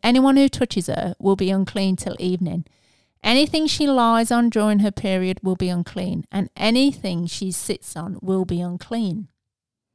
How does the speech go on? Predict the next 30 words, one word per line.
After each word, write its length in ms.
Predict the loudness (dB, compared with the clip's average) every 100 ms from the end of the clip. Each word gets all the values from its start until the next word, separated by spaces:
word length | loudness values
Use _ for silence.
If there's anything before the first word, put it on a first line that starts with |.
| _ _ _ _ _ _
However, 340 | 0 2 2
this 320 | 0 -2 -2
woman's 340 | -2 0 -2 -4
faith 440 | -4 -4 -6 -12 -12
took 240 | -8 -8
hold 460 | -4 2 4 4 0
of 140 | -4
the 80 | -6
scarlet 500 | -6 -4 -2 -4 -6
thread 400 | -8 -6 -6 -8
which 220 | -10 -6
led 240 | -2 -2
her 160 | 0 -2
along 340 | -2 -2 -2
the 80 | -2
path 480 | -4 -8 -12 -14 _ _ _ _ _ _ _
toward 400 | -4 -2 -2 -2
her 360 | -2 2 2 0
victory 580 | -4 -10 -10 -12 -12 -16 _ _ _ -6
and 220 | -2 -2 0
her 240 | 0 2
freedom. 560 | 0 -6 -12 -10 -10 -10 -12 _ _ _ _ _ _ _ _ _ _ _ _ _ _
Two 400 | -2 4 4 4
unclean 580 | 2 0 0 0 0 2
women, 300 | 0 0 -2 -6 _ _ _ _ _ _ _ _ _
one 340 | 0 4 4 4
dying 340 | 4 4 4
in 140 | 2
a 40 | 2
bed 360 | 0 -4 -8